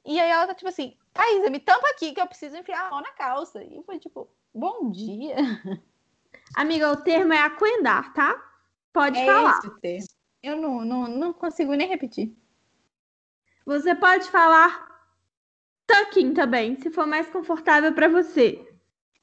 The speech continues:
Speaker 1: Bem, ah, o que, que tanto faz? É isso daí.
Speaker 2: Ela pôs os trem no lugar, gente, basicamente.
Speaker 1: Ela arrumou, tipo, arrumar a calcinha, só que, enfim.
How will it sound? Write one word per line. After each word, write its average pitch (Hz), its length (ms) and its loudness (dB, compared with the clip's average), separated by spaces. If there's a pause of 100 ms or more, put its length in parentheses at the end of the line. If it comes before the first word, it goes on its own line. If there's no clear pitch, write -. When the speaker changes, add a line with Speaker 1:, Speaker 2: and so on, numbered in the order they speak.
(340)
Speaker 1:
Bem, 208 300 0
ah, 196 180 -4 (140)
o 359 60 -4
que, 640 140 -10 (240)
que 640 100 -8 (220)
tanto 622 300 0
faz? 220 480 -4
É 539 280 -2
isso - 180 -8
daí. 269 640 0 (1900)
Speaker 2:
Ela 640 300 4
pôs 587 340 4
os 554 80 -4
trem 554 260 0
no 539 160 2
lugar, 254 400 0
gente, 262 400 -4
basicamente. 262 640 -4
Speaker 1:
Ela 622 120 -2
arrumou, 523 500 2
tipo, 523 220 2
arrumar 440 340 4
a - 20 -6
calcinha, 220 640 -2
só 320 220 -2
que, 427 120 -8
enfim. 440 400 -8